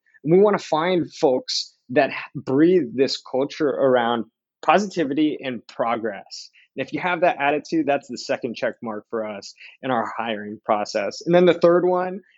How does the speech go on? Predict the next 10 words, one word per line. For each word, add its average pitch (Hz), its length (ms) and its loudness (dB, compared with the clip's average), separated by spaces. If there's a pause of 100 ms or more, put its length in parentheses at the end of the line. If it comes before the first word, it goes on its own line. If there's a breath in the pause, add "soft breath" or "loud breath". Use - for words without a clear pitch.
is 151 120 0
this 151 140 -2
idea 151 380 2
of 120 140 -6
grit 135 400 -2
over 123 220 -4
prestige. 113 800 -8
It's - 200 -6
not 139 240 2
about, 131 380 2